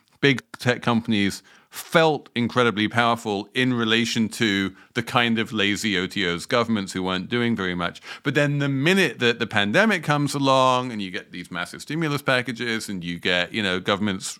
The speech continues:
you know, pu-, pushing vaccine around the countries and around the world, and then the war comes along and you get governments cutting off entire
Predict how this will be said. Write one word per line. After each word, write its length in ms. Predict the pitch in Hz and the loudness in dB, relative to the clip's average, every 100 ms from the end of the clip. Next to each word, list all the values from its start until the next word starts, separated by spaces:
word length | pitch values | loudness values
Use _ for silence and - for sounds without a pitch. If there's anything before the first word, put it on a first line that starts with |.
| - | -6
you 100 | 104 | -4
know, 320 | 87 87 87 _ _ _ 139 - - - - _ _ _ _ - | -2 -4 -8 _ _ _ _ -20 -20 -20 -20 _ _ _ _ -6
pu-, 220 | 135 131 | -2 -2
pushing 520 | - 165 - 117 110 | 0 0 2 2 4
vaccine 460 | 120 139 - 139 127 | 2 2 0 -2 0
around 500 | 120 117 110 107 95 _ | 0 0 0 -2 -8 _
the 100 | - | -6
countries 640 | 101 131 123 131 120 113 101 | 0 0 0 0 0 0 -2
and 80 | |
around 200 | 92 92 | -2 -2
the 60 | 98 | 0
world, 480 | 120 131 120 117 113 - - - | 2 4 4 4 0 -8 -10 -2
and 140 | 123 | 2
then 120 | 117 | 2
the 60 | 110 | 2
war 260 | 127 170 | 4 4
comes 300 | 156 143 135 | 4 2 0
along 320 | 131 127 123 113 | 0 0 0 -2
and 100 | 98 | -4
you 80 | |
get 240 | 92 101 101 | -2 -4 0
governments 560 | 113 107 107 104 95 | 0 0 0 -2 -4
cutting 340 | - 123 123 123 | -4 -4 -2 -2
off 160 | 110 | -2
entire 560 | 110 104 110 104 101 95 | -2 -2 2 2 2 0